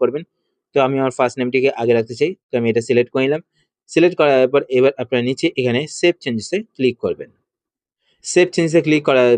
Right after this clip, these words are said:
পর এবার দেখুন এখানে দেখতে পাচ্ছেন আমার নাম কিন্তু চেঞ্জ হয়ে গেছে। তো এইভাবে কিন্তু আপনারা আপনাদের Facebook অ্যাকাউন্টের নাম চেঞ্জ করতে পারেন। আর একটা কথা বলে রাখি, আপনাদের মধ্যে যারা আপনারা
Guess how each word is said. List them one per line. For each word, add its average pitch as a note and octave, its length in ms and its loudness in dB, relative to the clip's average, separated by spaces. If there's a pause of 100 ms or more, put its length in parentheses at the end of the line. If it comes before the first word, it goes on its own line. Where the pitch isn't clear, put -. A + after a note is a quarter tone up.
পর C#3+ 80 2 (200)
এবার C3 180 4 (100)
দেখুন D3+ 200 -2 (200)
এখানে C#3 240 -2
দেখতে A#2+ 180 -2
পাচ্ছেন B2 280 -2
আমার A2+ 200 -4
নাম B2 100 -2 (100)
কিন্তু A2+ 180 -6 (120)
চেঞ্জ C3+ 180 -4 (120)
হয়ে G2 200 -4
গেছে। D#2+ 180 -14 (500)
তো D3+ 40 6 (160)
এইভাবে E3+ 320 4
কিন্তু D3+ 180 -2 (140)
আপনারা C3 200 -2 (120)
আপনাদের A2 300 0
Facebook C#3+ 300 0
অ্যাকাউন্টের A#2+ 500 -2
নাম G#2+ 180 -4
চেঞ্জ B2 160 -2 (300)
করতে G#2 280 0
পারেন। D2+ 220 -12 (380)
আর B2+ 100 0
একটা D#3 140 2
কথা E3 180 2
বলে E3 180 2
রাখি, C3 140 -2 (160)
আপনাদের C#3+ 340 2
মধ্যে D3 160 0 (100)
যারা B2+ 140 2 (140)
আপনারা C3+ 220 -4